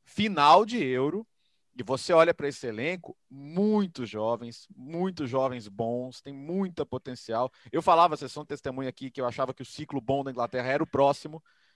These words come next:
e quando eu falo próximo, não é nem Copa vinte e dois, é vinte e quatro, vinte e seis. Eu acho que esse é o ciclo maduro desse grupo. E podemos discutir opções do Southgate? Podemos. A gente, a gente falava, né? Quando ele mudou o esquema, a gente falou: ó,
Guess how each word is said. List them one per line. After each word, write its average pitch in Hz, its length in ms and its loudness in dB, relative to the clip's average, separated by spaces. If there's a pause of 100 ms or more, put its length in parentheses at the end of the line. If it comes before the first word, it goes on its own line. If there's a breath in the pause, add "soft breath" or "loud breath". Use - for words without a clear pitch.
(140)
e 107 120 -14
quando 127 160 -6
eu 123 40 -2
falo 147 220 2
próximo, 143 480 2
não 143 100 -2
é 139 60 0
nem 185 180 -4
Copa 170 240 6
vinte 151 180 -12
e 127 40 -16
dois, 139 260 2
é 131 80 -2
vinte 139 180 -10
e - 40 -16
quatro, 156 340 6
vinte 151 140 -10
e - 40 -18
seis. 135 440 -6 (400)
Eu - 100 -6
acho 117 160 -4
que 135 100 -6
esse 151 200 -4
é - 20 2
o 143 40 -2
ciclo 151 360 -8
maduro 151 540 4
desse 127 240 -4
grupo. 123 420 -4 (560 soft breath)
E 110 840 -6 (160)
podemos 190 300 2
discutir - 320 0
opções 180 320 2
do 147 40 -16
Southgate? 170 460 -2
Podemos. 180 400 -6
A 123 60 -8
gente, 143 160 -14
a - 40 -12
gente 151 100 -12
falava, 175 340 4
né? 110 320 -6
Quando 131 180 -6
ele 135 80 -2
mudou 127 280 -2
o - 20 0
esquema, 135 500 -4
a - 20 -10
gente - 60 -20
falou: 151 160 0
ó, 135 180 4